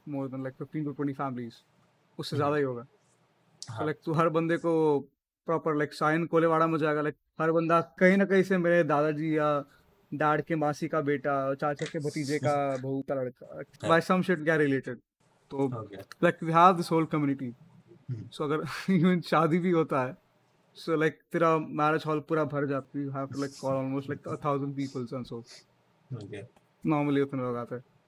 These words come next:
Speaker 1: So, yeah, we are, I would say, काफी we are, like, connected with our culture. We have this, uh, community वाला feeling वाला चीज।
Speaker 2: हम्म,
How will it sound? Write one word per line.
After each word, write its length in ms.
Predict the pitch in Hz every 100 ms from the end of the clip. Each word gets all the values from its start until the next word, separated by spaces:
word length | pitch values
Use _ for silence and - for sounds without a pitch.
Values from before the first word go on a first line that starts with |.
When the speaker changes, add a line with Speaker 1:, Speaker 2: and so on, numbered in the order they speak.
| _ _ _ _ _ _ _ _ _ _
Speaker 1:
So, 260 | - 170 156 _ _ _ _ 269
yeah, 160 | 254 165 - 175
we 60 |
are, 340 | 170 175 170 160
I 160 | 160
would 180 | 165 180
say, 280 | 202 190 180 170 - _ _ -
काफी 420 | 156 151 160 139 _ _ -
we 120 | 165
are, 140 | 165 156 -
like, 200 | 165 139
connected 380 | 170 165 - 180
with 180 | 160 151
our 100 | 139
culture. 240 | 135 123
We 80 | 151
have 220 | 151 143
this, 280 | 151 - - _ _ _ _ _ _ -
uh, 220 | 147 131
community 500 | 131 160 160 156 156
वाला 180 | 147 135
feeling 380 | 131 139 123 120
वाला 160 | 120
चीज। 300 | 120 127 117 - _ _ _ _ -
Speaker 2:
हम्म, 180 | 110